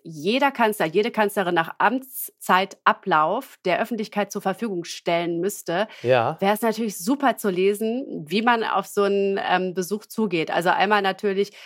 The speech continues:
Speaker 1: was wird da hinter verschlossenen Türen im Kanzleramt vorher besprochen? So, also Olaf,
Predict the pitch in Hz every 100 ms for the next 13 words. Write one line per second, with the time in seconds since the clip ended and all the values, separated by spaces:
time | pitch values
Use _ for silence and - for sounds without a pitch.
0 | - 196 - 233 240 214 214 208 190 202
1 | 202 190 190 160 - 165 196 247 - 233
2 | - 233 226 220 - - 226 247 233 185
3 | 196 - 165 143 151 170 190